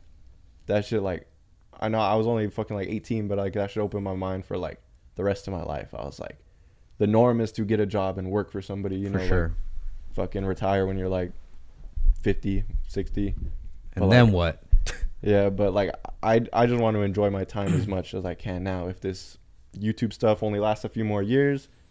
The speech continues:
Speaker 1: then find something else I really enjoy. And, like, maybe even if I just get a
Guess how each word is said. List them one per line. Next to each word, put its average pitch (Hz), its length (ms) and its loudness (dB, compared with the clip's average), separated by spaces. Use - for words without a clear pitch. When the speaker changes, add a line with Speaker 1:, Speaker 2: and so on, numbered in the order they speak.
Speaker 1:
then 95 140 0
find 98 220 -4
something 104 180 -4
else 117 180 0
I 104 40 2
really 98 220 0
enjoy. 92 460 -2
And, 92 160 -10
like, 90 200 -6
maybe 98 240 -2
even 101 200 -2
if 92 80 -8
I 95 80 -2
just 98 160 -4
get 98 140 0
a 90 60 -2